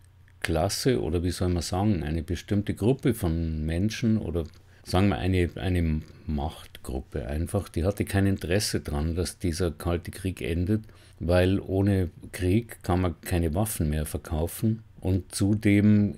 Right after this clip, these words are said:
ist so ein Zustand ausgeglichener Harmonie für eine Macht, die auf Welteroberung <laughs> letztlich oder Weltdominanz, so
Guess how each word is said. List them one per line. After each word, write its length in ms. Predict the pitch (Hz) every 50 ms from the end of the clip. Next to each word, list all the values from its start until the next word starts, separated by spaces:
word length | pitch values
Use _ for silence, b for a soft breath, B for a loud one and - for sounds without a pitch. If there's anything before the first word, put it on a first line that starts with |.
| - -
ist 320 | - 98 92 - - -
so 240 | - 90 92 90 -
ein 340 | - 85 82 82 87 85 -
Zustand 680 | - - - 104 123 120 - - - 90 87 87 - -
ausgeglichener 840 | - 82 98 110 - - 104 87 92 92 98 - - 104 92 87 78
Harmonie 500 | 87 82 82 82 80 78 82 90 101 123
für 280 | 123 - - 95 - -
eine 260 | - 82 82 85 85
Macht, 440 | 82 80 78 82 98 107 - - - - -
die 300 | - 92 90 87 87 -
auf 420 | - - 78 76 - - - - 80
Welteroberung 1200 | 78 80 92 120 127 - - - - 73 78 - - 80 90 101 107 90 - - - 107 101 101
<laughs> 20 | 101
letztlich 480 | 90 90 104 - - - - 90 80
oder 180 | 82 76 80 76
Weltdominanz, 880 | 76 78 82 80 - - 71 69 71 69 65 65 64 69 80 - - -
so 200 | - 80 78